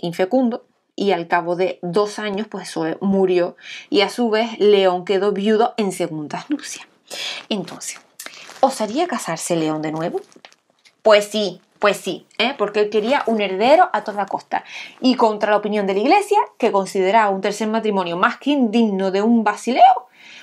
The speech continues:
y en contra de las leyes que él mismo había, mm, dicho,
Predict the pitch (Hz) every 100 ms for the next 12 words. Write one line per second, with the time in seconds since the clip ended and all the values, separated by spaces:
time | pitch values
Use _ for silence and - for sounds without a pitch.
0 | - _ - 240 240 233 214 208 311 339
1 | 285 247 233 208 185 233 - - 233 320
2 | 330 440 427 339 285 294 339 339 254 202
3 | 202 202 196 190 523 - 226 330